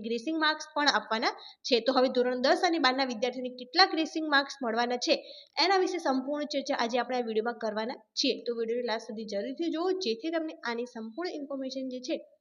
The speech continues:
એ મળી રહે. તો શરૂ કરીએ આજનો આ વીડિયો. બોર્ડના વિદ્યાર્થીઓ માટે ખુશીના સમાચાર, જે એક કહી શકાય કે રિઝલ્ટ આવ્યા પહેલાં પણ એને ખુશીના સમાચાર મળી રહ્યા છે. રિઝલ્ટ પહેલાં જ વિદ્યાર્થીઓને આપવામાં આવ્યા ગ્રેસિંગ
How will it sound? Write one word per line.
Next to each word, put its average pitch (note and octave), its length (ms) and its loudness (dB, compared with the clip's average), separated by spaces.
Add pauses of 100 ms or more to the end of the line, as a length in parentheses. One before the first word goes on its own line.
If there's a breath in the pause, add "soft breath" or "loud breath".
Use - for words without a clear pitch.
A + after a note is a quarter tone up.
(180)
એ - 100 -8
મળી A3 260 0 (460 loud breath)
રહે. C#4+ 180 4 (280)
તો - 60 -6 (100)
શરૂ G4+ 320 8
કરીએ G4+ 220 8 (200)
આજનો C#4 260 0 (140)
આ G4+ 80 4 (560)
વીડિયો. A3 320 0 (300)
બોર્ડના D4+ 380 10
વિદ્યાર્થીઓ D4 400 8
માટે C#4 260 2
ખુશીના C4+ 420 -2
સમાચાર, B3 440 2
જે C4 60 4 (300)
એક C#4 80 0 (120)
કહી E4 200 6
શકાય C4 320 2
કે C#4 140 4
રિઝલ્ટ B3+ 320 -2
આવ્યા C4 240 0
પહેલાં C4 280 4 (120)
પણ E4 260 6
એને C#4 160 -2
ખુશીના C4+ 380 -2
સમાચાર C4 340 -2
મળી B3+ 240 0
રહ્યા B3+ 220 4
છે. C4+ 160 4
રિઝલ્ટ C#4 320 2
પહેલાં B3+ 220 6
જ C4 80 0
વિદ્યાર્થીઓને B3 360 0
આપવામાં A#3 380 -2
આવ્યા A3+ 260 0
ગ્રેસિંગ A3+ 420 0